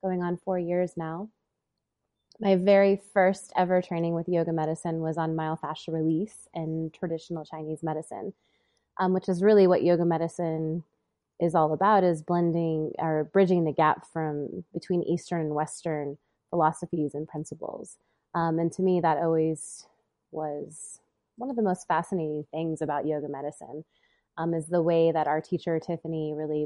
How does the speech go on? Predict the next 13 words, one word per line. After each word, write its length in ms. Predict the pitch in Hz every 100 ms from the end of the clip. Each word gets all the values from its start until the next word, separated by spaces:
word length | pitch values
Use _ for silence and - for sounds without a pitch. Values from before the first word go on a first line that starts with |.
| 151
blends, 840 | 170 160 151 151 156 151 - - _ _ _ _ _
um, 480 | 165 151 147 143 147 - _ _
traditional 540 | _ 226 214 208 202 185
Chinese 380 | 190 175 165 160
medicine 440 | 160 165 170 156 -
into 480 | 180 180 - 185 -
every 380 | 165 208 196 160
module. 540 | 151 127 - 135 123 - _ _ _
Um, 360 | 160 156 156 165 -
it, 200 | - 92 -
it's 200 | 170 -
very 180 | 175 165 -
applicable. 600 | 165 175 - - 98